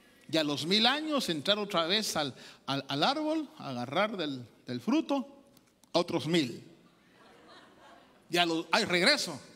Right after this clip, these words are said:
al otro, a ver, otra vez. Esa era la voluntad de Dios. Por eso es que Adán vivió novecientos sesenta y tantos años. Pero como,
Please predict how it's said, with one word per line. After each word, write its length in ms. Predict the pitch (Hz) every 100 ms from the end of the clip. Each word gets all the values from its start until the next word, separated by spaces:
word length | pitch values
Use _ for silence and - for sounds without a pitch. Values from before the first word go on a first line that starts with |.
| - -
al 160 | 143
otro, 340 | 208 - 185 -
a 40 | 147
ver, 220 | 139 135
otra 260 | 180 175 180
vez. 380 | 208 302 269 - - - -
Esa 240 | 170 - 311
era 140 | 339
la 160 | 285 214
voluntad 480 | 151 139 127 123
de 100 | 120
Dios. 480 | 127 127 190 254 - _ _ _ _ 440 466 480 480 453 466 - - _ _ _ _ _ _ _ _ _ _ _ _ _ _ _
Por 120 | 151
eso 200 | 170 170
es 80 | 208
que 100 | -
Adán 300 | 160 170 269
vivió 320 | 247 165 196
novecientos 720 | 196 151 131 - 185 196 175
sesenta 440 | 139 - 131 123 131
y 60 |
tantos 460 | 117 170 175 139 -
años. 500 | 180 254 - - - _ _ _ _ _ _ _ _ _ -
Pero 200 | 135 131
como, 300 | 135 127